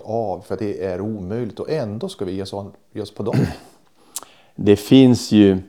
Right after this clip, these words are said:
Speaker 2: det där tycker jag också är fascinerande. Ja, jag, jag vet inte vad jag ska kalla det riktigt. Vi kan kalla det för extremism, kan vi kalla det för.
Speaker 1: Mm.
Speaker 2: Ehm, inom alla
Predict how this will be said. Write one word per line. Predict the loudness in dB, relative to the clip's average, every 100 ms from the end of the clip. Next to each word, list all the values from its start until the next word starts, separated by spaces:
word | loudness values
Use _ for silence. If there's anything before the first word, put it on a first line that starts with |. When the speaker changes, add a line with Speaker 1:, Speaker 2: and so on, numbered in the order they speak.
| _ _ _ -4
Speaker 2:
det | 4
där | 4
tycker | 4 4 6
jag | 6
också | 6 2 2
är | 2
fascinerande. | 0 -2 -2 -2 -2 -2 -4 -4 -4 -8 _ _ -8
Ja, | -6 0
jag, | 6 6 6
jag | 6 4
vet | 4
inte | 4
vad |
jag | 2
ska | 0
kalla | 2 2 4 4
det | 4
riktigt. | 2 -2 -6 -4
Vi | -4
kan | -2
kalla | 2 2 2
det |
för | -2
extremism, | -4 -6 -6 -4 -4 -8 -12 -16 -18 -12
kan | -10
vi | -8
kalla | -4 -4 -4
det | -8
för. | -8
Speaker 1:
Mm. | -8 -10 _ _ _ _ _ -4
Speaker 2:
Ehm, | -2 0 -2 -4 -4
inom | -2 -2 -2
alla | -2 0 0 0